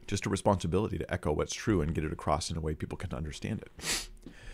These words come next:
Now, many Roman Catholic apologists will actually appeal to Matthew twenty-three, where Jesus affirms that the Pharisees, that they sit in the seat of Moses.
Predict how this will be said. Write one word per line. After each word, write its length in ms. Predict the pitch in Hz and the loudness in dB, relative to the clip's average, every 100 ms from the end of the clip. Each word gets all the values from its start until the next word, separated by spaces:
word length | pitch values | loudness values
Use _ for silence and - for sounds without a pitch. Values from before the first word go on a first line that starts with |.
| - - - - | -14 -16 -18 8
Now, 120 | 120 | 10
many 260 | 123 165 185 | 12 10 10
Roman 260 | 139 131 | 8 6
Catholic 400 | 131 101 98 113 | 8 8 8 4
apologists 640 | 101 110 92 87 98 - - - - - - - - - - - - | 6 10 10 10 4 2 -6 -14 -20 -20 -20 -20 -20 -20 -20 -12 0
will 140 | 110 123 | 10 10
actually 280 | 127 143 110 | 10 8 8
appeal 340 | - 175 147 | 10 8 8
to 100 | 123 | 8
Matthew 300 | 107 95 117 | 8 8 4
twenty-three, 440 | - 101 95 90 87 | 2 2 4 4 6
where 140 | 98 | 6
Jesus 340 | 101 101 98 | 6 4 4
affirms 580 | 90 - 131 101 80 117 - | 2 4 6 6 4 -2 2
that 180 | 104 - | 2 2
the 40 | |
Pharisees, 580 | - 92 95 - 95 87 | 2 4 4 2 0 0
that 120 | 90 | 0
they 100 | 90 | 0
sit 220 | 87 87 | 4 2
in 80 | 82 | 2
the 40 | 90 | 0
seat 200 | 104 87 | 2 4
of 60 | |
Moses. 360 | 101 113 80 | 6 6 2